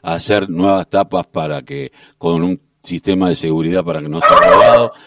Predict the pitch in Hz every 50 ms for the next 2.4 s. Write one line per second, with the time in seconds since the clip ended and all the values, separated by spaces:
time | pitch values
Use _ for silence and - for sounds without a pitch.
0 | - - - 156 156 147 - 131 120 120 127 131 127 - - 117 123 131 131 156
1 | 151 139 139 139 156 151 143 143 151 151 - - - - - _ _ _ - 147
2 | 175 185 175 170 160 147 135 123